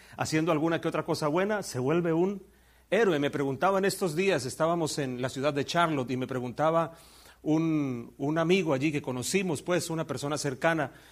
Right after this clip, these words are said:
me preguntaba acerca de un famosísimo y terriblemente, eh, tristemente conocido personaje colombiano llamado Pablo Escobar. "Era un ángel o un demonio", me dice. Yo le dije, "Absolutamente era un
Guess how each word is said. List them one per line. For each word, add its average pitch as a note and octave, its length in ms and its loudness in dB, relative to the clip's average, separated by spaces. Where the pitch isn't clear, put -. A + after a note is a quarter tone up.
me C#3 160 -2
preguntaba C#3+ 440 2
acerca F3+ 240 0
de F3+ 80 6
un F3+ 140 2
famosísimo F3+ 760 2
y D#3 60 -2
terriblemente, F3 1000 0
eh, B2+ 440 -2
tristemente F3+ 500 2
conocido D#3+ 420 0
personaje D#3+ 380 0
colombiano D#3 480 2
llamado C#3+ 380 0
Pablo D3+ 240 2
Escobar. C#3 420 2
"Era D3+ 120 0
un D#3 80 -2
ángel F#3 280 2
o E3+ 60 4
un F3 80 2
demonio", E3+ 400 2
me A#2+ 120 -2
dice. A2 300 -6
Yo B2 100 -2
le C3+ 80 2
dije, D#3 240 4
"Absolutamente E3+ 1120 2
era C#3 180 0
un F3 380 2